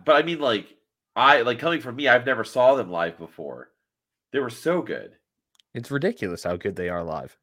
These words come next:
Speaker 1: Like, it is, and then, like, how they switched to Spanish back to English, it was just so cool, like, seeing all that, like, play out, like, just perfectly.
Speaker 2: Yeah, it was, it was, uh, it's the second time I saw them, so I knew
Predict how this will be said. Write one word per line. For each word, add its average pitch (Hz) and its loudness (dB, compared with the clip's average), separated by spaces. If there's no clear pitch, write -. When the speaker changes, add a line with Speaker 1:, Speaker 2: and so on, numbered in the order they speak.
Speaker 1:
Like, 117 -6
it 139 2
is, 131 -2
and 123 -6
then, 120 -4
like, 110 -2
how 117 -2
they 113 -4
switched 123 -10
to 107 -8
Spanish 110 -2
back 107 0
to 92 -6
English, 101 -8
it 98 -8
was 90 -10
just - -12
so 113 -2
cool, 107 -6
like, 78 -10
seeing 101 -16
all 95 -2
that, 85 -4
like, 80 -10
play 92 -2
out, 82 -2
like, 82 -10
just - -18
perfectly. 71 -12
Speaker 2:
Yeah, 95 -10
it 101 -4
was, 95 -8
it 92 -2
was, - -10
uh, 104 -2
it's 123 0
the 165 -2
second 131 -4
time 107 -2
I 95 -6
saw 90 -6
them, 78 -8
so 92 -6
I 92 -2
knew 98 -6